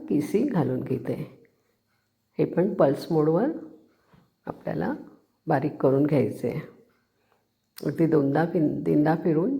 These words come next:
छान बारीक होतं. हे पण बारीक झालेलं आहे. हे मेजरने दोन पेले होतं आणि सुकामेव्याचं मिक्सचर आहे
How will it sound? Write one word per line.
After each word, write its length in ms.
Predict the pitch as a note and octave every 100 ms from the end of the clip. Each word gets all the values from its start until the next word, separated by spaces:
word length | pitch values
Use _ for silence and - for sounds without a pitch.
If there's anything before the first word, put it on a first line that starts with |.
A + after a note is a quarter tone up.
| -
छान 300 | - D#3+ D#3+
बारीक 320 | D#3+ C3 C3 C3
होतं. 380 | C3+ - D#4 D#4 - -
हे 60 | -
पण 260 | - F#3+ A#3+ - - - _ _ _ _ -
बारीक 240 | D3 C3
झालेलं 460 | C3+ D#3+ A#2+ B2+ C#3
आहे. 360 | C3 B2 - - - _ _ _ _ _ _ _ _ _ _ _ _ _ _ _ _ _ _ _ _ _ _ E3+
हे 80 |
मेजरने 580 | D#3 C#3+ D#3+ D#3+ D#3+ F#3+ D4 - - -
दोन 260 | D3+ F3 F3+
पेले 260 | F3 E3+
होतं 460 | F#3+ D#3+ F#3 C4 E4+ - - _ _ _ _ _ _ _ _ _ _ -
आणि 240 | C3+ C#3
सुकामेव्याचं 840 | - D#3 D3+ D3 D#3 D3+ D#3+ - D#3
मिक्सचर 380 | D#3 - E3
आहे 280 | D#3 A#3+ E4+